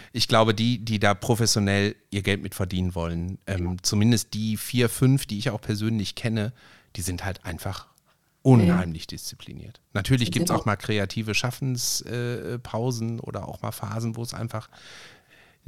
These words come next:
Speaker 1: sagt dir das, äh, nicht aus dem Füller läuft? Äh, oder
Speaker 2: Mhm.
Speaker 1: Ne, so, so,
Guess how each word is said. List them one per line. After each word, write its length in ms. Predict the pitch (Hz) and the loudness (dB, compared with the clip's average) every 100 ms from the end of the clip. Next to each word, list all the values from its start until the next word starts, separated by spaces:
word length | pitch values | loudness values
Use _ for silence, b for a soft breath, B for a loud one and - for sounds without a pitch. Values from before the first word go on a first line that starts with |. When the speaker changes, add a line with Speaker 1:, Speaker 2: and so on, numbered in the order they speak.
| - - | -10 -8
Speaker 1:
sagt 320 | 113 - - | -6 -6 -2
dir 100 | 131 | 0
das, 340 | 127 131 - | 0 0 0
äh, 200 | - 110 | -2 0
nicht 300 | 101 120 - | 0 0 -2
aus 160 | 120 110 | -4 0
dem 100 | 107 | 0
Füller 340 | - 113 123 | 0 0 0
läuft? 520 | 127 123 139 165 - - b b b _ | 0 -2 -4 -6 -10 -20 b b b _
Äh, 180 | - 117 | 2 4
oder 340 | 113 117 107 107 | 4 2 2 4
Speaker 2:
Mhm. 180 | 214 - _ _ _ | 2 -2 _ _ _
Speaker 1:
Ne, 140 | 110 127 | 0 2
so, 240 | 120 113 | 2 -2
so, 220 | 120 107 | -4 -10